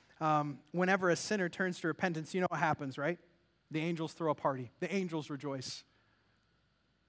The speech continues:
And so repentance is so powerful, so powerful to use in our own lives. In fact, I, I was thinking of how God's mercy has shaped my life. Um,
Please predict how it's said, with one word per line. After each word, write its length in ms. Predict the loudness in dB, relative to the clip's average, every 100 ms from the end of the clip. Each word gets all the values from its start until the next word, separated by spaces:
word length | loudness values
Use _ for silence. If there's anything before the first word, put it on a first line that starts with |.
| _ _ _ _ _ _ -20 _
And 120 | -6
so 100 | 2
repentance 640 | 4 4 0 -2 -4 -4 -4
is 300 | -4 -2 -6 -8
so 320 | -6 -2 -2
powerful, 560 | -2 -6 -6 -14 -20 -20 _ _ _ _ _ _ _ _ _ _ _ _
so 200 | 0 0
powerful 500 | 4 2 4 2 -2
to 140 | -4 -4
use 480 | -2 0 2 0
in 120 | -2 -2
our 120 | -2
own 200 | -2 0
lives. 340 | 0 0 -4
In 80 | -4
fact, 320 | 2 2 2 -6 -18 -18 -18 -6
I, 220 | 2 8
I 20 | 8
was 140 | 6
thinking 320 | 2 0 0
of 180 | 0 -2 -2
how 120 | 0
God's 320 | 4 4 4
mercy 360 | 2 0 2 2
has 200 | 2 2
shaped 360 | 0 0 0
my 140 | 0 2
life. 400 | 4 2 -4 -4
Um, 280 | -2 -2